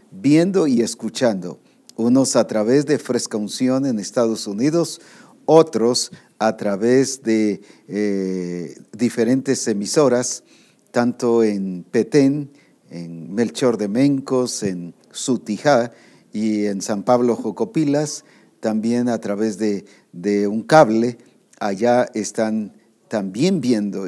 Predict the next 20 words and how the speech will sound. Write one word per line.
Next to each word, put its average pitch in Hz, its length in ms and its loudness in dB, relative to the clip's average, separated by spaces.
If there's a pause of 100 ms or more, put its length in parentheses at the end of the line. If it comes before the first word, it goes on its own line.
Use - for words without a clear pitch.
(200)
y 107 140 -2
escuchando 110 600 -4
Reforma 104 600 -6 (420)
Apostólica. 104 800 0
Así 131 200 -4
que 117 160 0
gracias 143 460 0
a 107 80 -2
Dios 131 240 -2
como 151 240 -2
los 104 180 -2
de 101 100 -6
SoundCloud 113 540 -6
que 101 160 -6
nos 101 300 -10
escuchan 127 640 -6 (440)
también 117 460 0
a 127 100 2
nivel 110 320 0
mundial, 113 560 -2